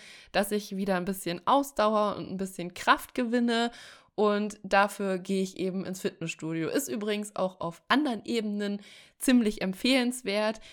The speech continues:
Ich habe das ja immer so ein bisschen auch belächelt, wenn Leute zu mir gesagt haben, "Mensch,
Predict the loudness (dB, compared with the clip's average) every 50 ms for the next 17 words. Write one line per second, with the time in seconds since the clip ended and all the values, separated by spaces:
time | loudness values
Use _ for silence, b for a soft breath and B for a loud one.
0 | B B -4 2 4 4 4 4 4 0 0 0 0 0 0 2 0 0 2 2
1 | 2 2 2 0 0 -2 -2 -2 -4 -4 -6 -6 -6 -8 -8 -6 -4 -2 -2 -2
2 | 0 -2 -4 -2 -2 -2 -2 -2 -4 -6 -8 -10 -12 -8 -2 0 0 0 0 -4
3 | -8 -8 -6 -6 -6 -6 -6 -4 -2 -2 -2 -4 -4 -4 -4 -4 -2 -2 -2 -2
4 | -2 -2 -4 B